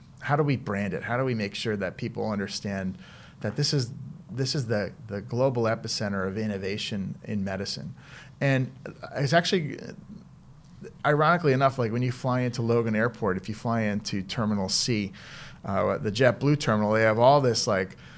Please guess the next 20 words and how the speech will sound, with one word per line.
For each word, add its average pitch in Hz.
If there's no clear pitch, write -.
all 110
these 110
firsts -
that 104
have 95
happened 104
in 90
Massachusetts, 90
and 98
it's 101
an 113
entire 110
wall 98
of 101
the 104
airport 92
of 90
just, 95
you 98
know, 87